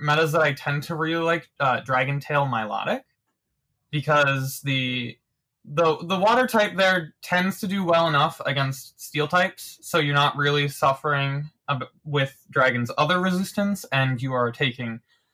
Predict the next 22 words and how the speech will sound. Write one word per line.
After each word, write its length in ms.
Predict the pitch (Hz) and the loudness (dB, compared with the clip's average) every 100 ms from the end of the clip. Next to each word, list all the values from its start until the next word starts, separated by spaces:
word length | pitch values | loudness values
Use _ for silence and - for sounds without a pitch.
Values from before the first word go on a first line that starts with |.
| _ - | _ 0
neutral 380 | 269 285 247 214 | 2 2 2 2
damage 380 | 185 165 160 147 | 4 2 0 -4
from 180 | 156 | -4
Dragon 460 | 139 135 131 123 127 | 2 4 4 2 -2
and 180 | 120 120 | -4 -6
putting 240 | 135 117 | -6 -4
back 240 | 113 110 - | 0 -2 -4
super 260 | 117 - | -16 -14
effective 440 | 117 135 127 123 117 | -4 -2 -2 -6 -14
with 140 | 117 | -12
Dragon 340 | 110 117 117 120 | -4 -4 -4 -8
Tail. 320 | 123 - - _ _ - | -6 -6 -8 _ _ -4
Uh, 280 | 131 120 113 - | 0 2 0 -2
it 160 | 147 | 0
is, 440 | 170 196 196 - - - | 2 0 -2 -6 -12 -2
uh, 140 | 165 156 | 0 2
again, 500 | 156 151 160 170 165 143 | 2 4 4 2 -2 0
big 320 | 160 160 147 | 2 2 -2
part 300 | 170 170 147 | 2 2 2
of 240 | 147 131 | -2 -2
water 260 | 139 147 156 | 0 2 2
types, 540 | 170 170 - - - | 2 0 0 -12 -12